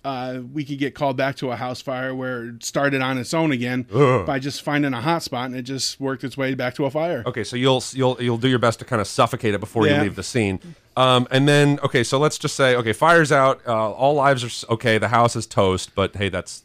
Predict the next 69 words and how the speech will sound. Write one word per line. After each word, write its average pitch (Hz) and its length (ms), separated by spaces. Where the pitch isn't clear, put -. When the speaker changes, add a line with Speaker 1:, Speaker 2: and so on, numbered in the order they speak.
Speaker 2:
you 87 80
know, 80 220
that's, - 320
at 98 80
least 104 180
everyone's 104 380
safe 110 320
and 95 100
sound. 85 360
Speaker 1:
Correct. 110 240
Speaker 2:
Uh, 107 480
you, 107 120
you, 107 260
you 107 140
blanket 120 340
the 117 60
fire, 117 400
hopefully, 113 340
so 110 160
that 101 140
it 92 80
doesn't 101 260
start 101 220
itself 98 260
back 101 180
up, 113 140
and 113 140
then, 113 180
w-, 143 200
but 120 160
your 160 180
work 160 200
is 110 120
not 120 280
done 113 160
at 98 80
that 73 160
point. 67 240
Speaker 1:
Correct. 156 320
No, 147 240
'cause 156 200
then 196 200
now 190 260
I 175 100
gotta 170 160
worry 165 200
about 151 280
you 160 180
guys 147 300
as 135 140
the 131 80
residents 139 460
too. 180 120
So 143 240
I 143 80
start 139 280
calling 143 320
in 135 120
the 131 40
Red 135 200
Cross 131 440
and 135 80
everybody 139 320
else 135 140
to 131 100
help 156 240
the 139 280
resident 160 480
who, 165 240